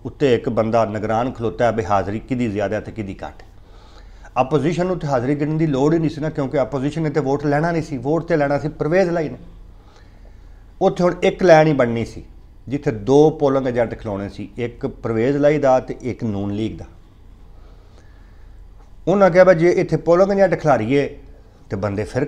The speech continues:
ਘਟਦੇ ਨੇ, ਇਹਨਾਂ ਪਹਿਚਾਣ ਜਾਣੇ ਨੇ ਕਿ ਇਹ ਤੇ ਉਹੀ ਗੁਜਰਾਤ ਦੇ ਮੁੰਡੇ ਨੇ ਜਿਹੜੇ ਪਰਵੇਜ਼ ਲਾਈ ਲੈ ਕੇ ਆਇਆ।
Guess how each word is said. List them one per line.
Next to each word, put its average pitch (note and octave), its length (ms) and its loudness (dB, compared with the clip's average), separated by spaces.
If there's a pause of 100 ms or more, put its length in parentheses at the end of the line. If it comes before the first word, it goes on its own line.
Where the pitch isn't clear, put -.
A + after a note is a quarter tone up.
ਘਟਦੇ A2 260 0
ਨੇ, B2 80 0
ਇਹਨਾਂ C3 160 2
ਪਹਿਚਾਣ B2 560 0
ਜਾਣੇ D3 180 6
ਨੇ C3+ 120 0
ਕਿ D3 100 -2
ਇਹ C3 180 4
ਤੇ C#3 80 -6
ਉਹੀ C3+ 180 0
ਗੁਜਰਾਤ B2 400 2
ਦੇ C#3 100 0
ਮੁੰਡੇ C3+ 240 -2
ਨੇ B2+ 160 -12
ਜਿਹੜੇ C3+ 140 -4
ਪਰਵੇਜ਼ B2+ 380 -4
ਲਾਈ C3+ 100 0
ਲੈ B2 160 -2
ਕੇ B2 140 -8
ਆਇਆ। A#2+ 200 -4